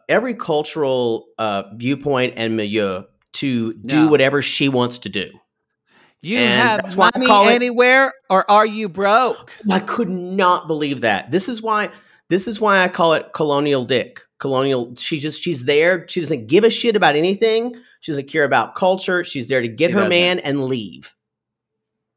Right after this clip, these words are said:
Speaker 1: She's go-,
Speaker 2: That's
Speaker 1: she's almost like she's mining for gold. She's
Speaker 2: It
Speaker 1: taking the gold and going back to you at the U S.
Speaker 2: Unless that baby happens, th-, I think this one's D O A because of his last sentence that he said. He said, "This is humiliating.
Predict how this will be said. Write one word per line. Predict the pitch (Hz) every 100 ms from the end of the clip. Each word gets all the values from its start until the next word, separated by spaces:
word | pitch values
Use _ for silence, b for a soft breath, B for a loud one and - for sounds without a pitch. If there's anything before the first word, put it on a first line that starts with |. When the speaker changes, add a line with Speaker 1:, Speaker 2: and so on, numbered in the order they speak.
| _ _
Speaker 1:
She's | - 185 139
go-, | 170
Speaker 2:
That's | 143 160
Speaker 1:
she's | 226
almost | 214 247 269
like | 302
she's | - 190
mining | 139 147 156 196 190
for | 185 160
gold. | 131 143 135 107 64 62 _ _ _
She's | - 170 165
Speaker 2:
It | -
Speaker 1:
taking | 170 170 220 233
the | 208
gold | 160 160 175
and | 165 131
going | 147 156 151
back | 139 139 -
to |
you | 123 131 117
at | 98 104
the | 113
U | 113 101
S. | 69 - - - _ _
Speaker 2:
Unless | 165 185 220 -
that | 254 165
baby | 156 151 156
happens, | 143 117 - 110 -
th-, | -
I | 127 135
think | 156 131
this | 135 -
one's | 127
D | - 120
O | 117 110
A | 110
because | 107 113 - 175 143
of | 123
his | 123 113
last | 110 110 110 -
sentence | 107 101
that | 101
he | 98
said. | - 107 95
He | 113
said, | - 101
"This | 120 117
is | 131
humiliating. | 117 110 107 110 117 104 101